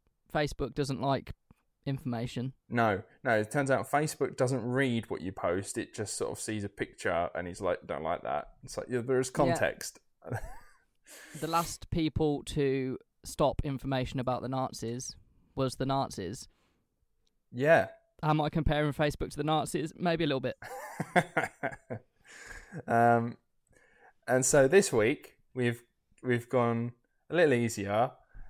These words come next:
Speaker 2: Uh, we're sticking with the right wing. We're sticking with a somewhat who, someone who somewhat now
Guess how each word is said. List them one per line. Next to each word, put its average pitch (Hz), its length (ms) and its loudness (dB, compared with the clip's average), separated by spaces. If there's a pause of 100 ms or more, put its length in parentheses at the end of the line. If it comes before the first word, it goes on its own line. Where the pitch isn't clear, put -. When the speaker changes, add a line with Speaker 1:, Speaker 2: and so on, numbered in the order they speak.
(240)
Speaker 2:
Uh, 113 560 6
we're 139 80 -4
sticking 170 360 0
with 120 120 4
the 117 80 2
right 107 280 0
wing. 98 320 -2 (1400)
We're 151 80 -2
sticking 147 360 4
with 113 140 4
a 104 340 4
somewhat 113 380 2
who, 110 240 -2 (120)
someone 135 300 0
who 120 120 0
somewhat 123 480 0
now 107 260 0